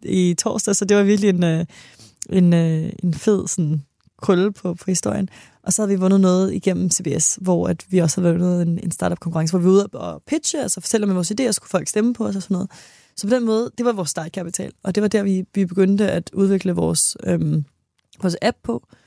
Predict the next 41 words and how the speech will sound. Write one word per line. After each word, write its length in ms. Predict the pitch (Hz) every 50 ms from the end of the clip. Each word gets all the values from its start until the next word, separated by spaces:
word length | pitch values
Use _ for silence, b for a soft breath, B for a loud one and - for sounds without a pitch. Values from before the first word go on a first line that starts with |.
| b b b b -
Men 120 | 214 214
i 60 | 214
virkeligheden, 560 | 190 190 254 311 - - 262 226 202 196 196 - - - 196
øhm, 420 | 185 175 170 170 165 170 170 165 - _ _ _ B B B B B B B B B B B B B B B B B B B _ - 185 - -
det 140 | 247 240
som, 280 | - 262 240 208 190 170
det, 140 | - 226 202
som 80 | 220
vi 60 | 208 175
så 80 | 190
også 200 | 151 185 220 -
gjorde 140 | - 208 185
i 40 | 185
forhold 180 | - 185 180
til 60 | 170 170
vores 140 | 160 156
personlige 360 | - - 170 - 262 254 208 185
økonomi, 320 | 180 - 196 190 190 180
det 160 | 185 202 185
var, 240 | 180 175 180 180 -
at 400 | - 170 170 165 - _ - - - _ _ _ _ _
i 140 | - 202 190
to 180 | 180 - - 202
tusind 200 | 202 190 202 185
og 60 | 175
nitten 280 | 175 185 190 208 214 202
kunne 120 | - 185
vi 40 | 160
godt 180 | 165 180 -
se, 140 | - - 196 190 -
at 160 | - - - - _ _ _ _ _ _ _ _ _
jeg 180 | - 202 196 190
skulle, 180 | - - 196 190
jeg 80 | 185
var 60 | 196
ved 140 | 190 180 190
at, 120 | 180 135 -
jeg 100 | 190 180
blev 120 | 190 180
færdig 420 | - - 180 180 196 214 233 220
som, 500 | - - 185 175 165 165 165 170 170 165